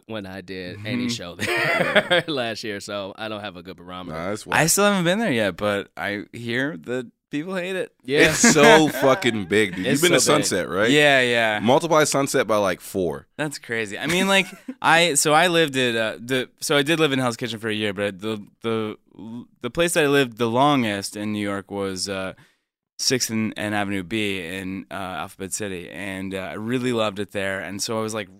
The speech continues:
Speaker 2: really right around the corner from U C B East, and so I loved, I had so much love for U C B East, and, uh, I was heartbroken when they closed that down.
Speaker 3: Yeah,
Speaker 2: And it
Speaker 3: man,
Speaker 2: wa-,
Speaker 3: that was the spot.
Speaker 2: Yeah,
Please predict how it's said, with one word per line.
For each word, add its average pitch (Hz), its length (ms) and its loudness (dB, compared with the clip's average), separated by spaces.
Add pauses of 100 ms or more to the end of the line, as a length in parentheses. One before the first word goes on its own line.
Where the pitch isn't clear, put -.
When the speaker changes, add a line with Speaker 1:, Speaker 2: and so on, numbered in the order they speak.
Speaker 2:
really 143 340 0
right 110 220 0
around 107 180 -2
the 98 60 -4
corner 98 240 -8
from 98 160 -8
U 98 100 -6
C 92 140 -10
B 92 320 -12
East, - 160 -18
and 90 100 -12
so 98 140 -12
I 95 100 -10
loved, 104 600 -6
I 104 80 -12
had 104 160 -8
so 120 180 -4
much 113 220 -6
love 101 180 -8
for 98 60 -14
U 98 120 -10
C 98 140 -12
B 90 100 -12 (220)
East, - 240 -16 (480)
and, 92 420 -6
uh, 90 280 -10 (180)
I 101 140 -10
was 85 240 -16 (140)
heartbroken 101 580 -4
when 87 80 -12
they 90 100 -14
closed 92 300 -12
that 90 100 -16
down. 55 320 -18
Speaker 3:
Yeah, 104 200 -4
Speaker 2:
And 151 100 2
it 107 100 -2
Speaker 3:
man, 104 80 -2
Speaker 2:
wa-, 101 80 -2
Speaker 3:
that 135 80 4
was 156 120 0
the 92 60 -10
spot. 127 440 -2 (140)
Speaker 2:
Yeah, 110 320 -6